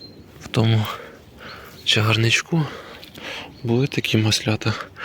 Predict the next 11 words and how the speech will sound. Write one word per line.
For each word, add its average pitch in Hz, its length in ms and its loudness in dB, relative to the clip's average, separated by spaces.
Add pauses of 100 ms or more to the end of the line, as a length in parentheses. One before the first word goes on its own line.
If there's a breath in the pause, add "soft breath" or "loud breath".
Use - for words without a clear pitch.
(280 loud breath)
а 110 80 2
ці, - 140 0
погляньте, 113 440 2
вже 107 180 4
іншого 113 340 2
кольору 147 420 4
і 113 180 2
видно 110 440 2
навіть. 110 360 -2 (920 loud breath)
Такі 110 340 -2 (260)
симпатичніші. - 840 -2